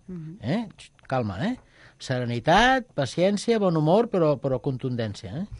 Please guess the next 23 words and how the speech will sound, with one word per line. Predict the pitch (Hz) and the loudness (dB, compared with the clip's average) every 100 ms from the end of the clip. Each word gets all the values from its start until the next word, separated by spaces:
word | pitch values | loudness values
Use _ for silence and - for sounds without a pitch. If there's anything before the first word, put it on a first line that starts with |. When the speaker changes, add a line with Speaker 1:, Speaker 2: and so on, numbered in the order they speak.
| - - | -16 -10
Speaker 1:
Veig | 196 | -8
que | - 226 220 | -2 -2 0
un, | 220 214 | -2 -2
els | 185 - | -6 -6
tres | 226 | -6
heu | 247 233 | -4 -4
dit | 240 220 | -4 -2
el | 202 | -2
mateix, | 190 190 233 277 247 | -2 -2 -2 -2 -4
uns | 185 165 | -6 -4
deien, | 175 165 160 | -6 -6 -6
"Cal | 180 | -6
ser | 175 - 185 | -6 -6 -6
autoritari, | 180 185 165 160 202 247 | -6 -6 -8 -6 -6 -6
cal | 170 | -6
tenir | 170 170 | -4 -2
autoritat, | 165 160 160 156 202 220 | -2 -6 -8 -6 -6 -6
estem | 175 208 208 | -6 -4 -2
obligats | 233 208 180 165 226 180 - | -2 -4 -10 -10 -10 -10 -8
a, | 165 - 151 | -8 -6 -8
a | 165 | -6
tenir | 160 165 | -6 -4
autoritat", | 175 185 180 247 | -6 -4 -4 -6